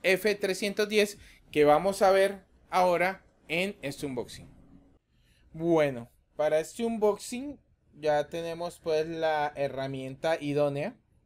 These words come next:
Recuerden que la vez pasada el bisturí que utilicé era un bisturí demasiado viejo, que ya estaba, eh, sin filo.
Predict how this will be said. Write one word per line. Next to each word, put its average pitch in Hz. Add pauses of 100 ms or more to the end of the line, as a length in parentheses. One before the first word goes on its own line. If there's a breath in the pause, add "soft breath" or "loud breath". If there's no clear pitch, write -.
(160)
Recuerden 131
que 160
la 139
vez 120
pasada 143
el 143
bisturí 135
que 156
utilicé 131
era 135
un 143
bisturí 131
demasiado 147 (460)
viejo, 160
que 117
ya 117
estaba, 135 (460)
eh, 107
sin 139
filo. 147